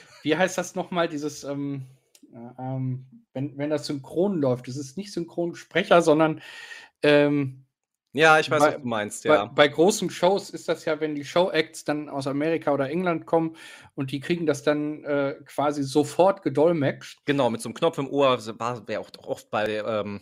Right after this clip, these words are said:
Speaker 2: ich denk da mal an Wetten, dass, wenn da irgendwelche
Speaker 1: Ja,
Speaker 2: großen
Speaker 1: ja,
Speaker 2: amerikanischen
Speaker 1: ja.
Speaker 2: Stars sind oder englische,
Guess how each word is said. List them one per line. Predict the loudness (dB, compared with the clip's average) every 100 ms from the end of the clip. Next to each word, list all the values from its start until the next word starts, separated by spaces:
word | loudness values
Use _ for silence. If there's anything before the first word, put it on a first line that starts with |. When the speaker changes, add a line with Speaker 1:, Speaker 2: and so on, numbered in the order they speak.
| -8
Speaker 2:
ich |
denk | -4 -2
da |
mal | 0
an | 2
Wetten, | 2 4
dass, | 4 4 2
wenn | -4
da | -4
irgendwelche | -4 -6 6
Speaker 1:
Ja, | 8 10
Speaker 2:
großen | 8 4
Speaker 1:
ja, | 4
Speaker 2:
amerikanischen | 4
Speaker 1:
ja. | 2
Speaker 2:
Stars | 2 -2
sind | -4 -6
oder | -4 -4
englische, | -4 -10